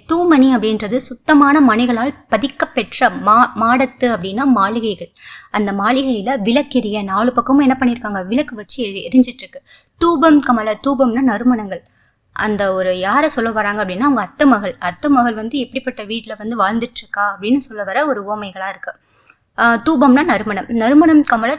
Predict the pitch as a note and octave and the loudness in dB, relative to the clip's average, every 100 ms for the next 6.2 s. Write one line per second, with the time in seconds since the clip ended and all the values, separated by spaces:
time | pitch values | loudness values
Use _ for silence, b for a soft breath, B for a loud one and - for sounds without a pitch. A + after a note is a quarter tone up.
0 | - D4+ D#4 C#4+ A3+ A3 C4+ C#4+ C#4+ B3+ | 0 2 4 2 -2 -6 -8 -6 -4 -2
1 | B3+ G#3 A3 G#3 G3 G3 B3 A3 G#3 G3+ | -4 -8 -14 -14 -16 -12 -10 -10 -8 -8
2 | A3 A#3+ G#3+ G3 G3 B3+ G3 B3 D#4+ D4+ | -8 -12 -10 -10 -8 -4 2 6 4 2
3 | C4 A3+ G#3+ G3 F3+ G3+ B3+ D4 B3+ A#3+ | -4 -2 -6 -8 -10 -10 -6 -6 -4 -8
4 | F#3 G3 G#3 A3 - D4+ - G3 - - | -10 -18 -18 -18 -10 -8 -8 -12 -12 -12
5 | F#3 D4+ C#4 G#3 F#3+ _ - G3+ - B3+ | -6 -4 -2 -6 -8 _ -6 -6 -2 -4
6 | G3 | -4